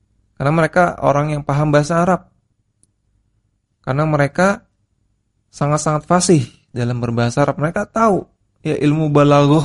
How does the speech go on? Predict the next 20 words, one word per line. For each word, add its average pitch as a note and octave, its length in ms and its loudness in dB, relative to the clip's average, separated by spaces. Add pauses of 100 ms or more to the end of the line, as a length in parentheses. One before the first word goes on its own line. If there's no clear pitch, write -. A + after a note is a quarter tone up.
mereka G3+ 400 -2
luar C#3 240 2
biasa. D3+ 400 0
Ilmu, D#3 560 -2 (560)
ya, B2 160 -2
nahwu C#3 240 4
sorof D#3 480 0
mereka D#3 480 -4 (800)
sudah D3 480 -2
di C3 160 -4
luar C3 240 0
kepala. C3+ 480 -2
Bahkan C#3+ 400 -2
jam-, C3+ 320 2
zaman C#3+ 320 0
dahulu D#3+ 240 2
belum E3 240 0
ada F3+ 240 2
ilmu, D3 480 -4
ilmu, C#3+ 280 -2